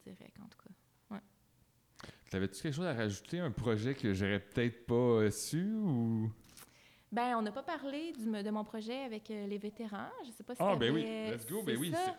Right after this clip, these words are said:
Speaker 2: c'est, tu me l'as dit tantôt, puis je voulais le ramener, mais oui, ton
Speaker 1: Ouais.
Speaker 2: projet avec le vétéran.
Speaker 1: Ouais, j'ai commencé ça il y a un, un bon, euh, deux ans. Euh, dans le fond, ça, c'est vraiment un projet que je suis allée chercher. Ouais, ça, c'est,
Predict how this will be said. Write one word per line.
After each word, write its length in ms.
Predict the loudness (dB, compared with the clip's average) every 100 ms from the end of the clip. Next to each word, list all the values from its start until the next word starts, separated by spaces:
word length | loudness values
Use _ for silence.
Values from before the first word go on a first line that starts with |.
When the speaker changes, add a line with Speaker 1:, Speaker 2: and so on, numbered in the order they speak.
| -10
Speaker 2:
c'est, 100 | -12
tu 60 | -6
me 60 | -4
l'as 60 |
dit 100 | -4
tantôt, 240 | -4 -6 -6
puis 80 | -6
je 40 |
voulais 120 | -4
le 60 | -2
ramener, 300 | -2 -2 -4
mais 100 | -2
oui, 160 | -4 -6 -18 -10
ton 80 | -6
Speaker 1:
Ouais. 60 |
Speaker 2:
projet 200 | -2 -2
avec 120 | -4 -6
le 60 |
vétéran. 340 | -8 -8 -10 -12 -18 -10
Speaker 1:
Ouais, 340 | -6 -6 -6 -10
j'ai 160 | -10
commencé 500 | -6 -4 -4 -6 -8
ça 160 | -12 -10 -6
il 60 | -4
y 60 | -4
a 140 | -2
un, 640 | -4 -4 -6 -6 -6 -8 -10 -14 -20 -18 -8
un 100 | -4
bon, 400 | -4 -4 -4 -4
euh, 160 | -4 -4
deux 380 | -4 -4 -6 -6
ans. 180 | -6 -8 -12 -18 -20 -20 -16 -6
Euh, 640 | -4 -4 -4 -4 -6 -8 -12 -20 -14
dans 140 | -8 -6
le 60 |
fond, 580 | -6 -6 -6 -6 -8 -12 -16 _ _ _
ça, 160 | -14 -8
c'est 100 | -6
vraiment 240 | -4 -6
un 60 | -6
projet 260 | -8 -10
que 140 | -10 -12
je 40 |
suis 120 | -10
allée 180 | -8 -8
chercher. 640 | -8 -12 -12 -12 -10 -12 -12 -16 -10
Ouais, 240 | -8 -10 _ -20
ça, 140 | -16
c'est, 400 | -10 -8 -8 -10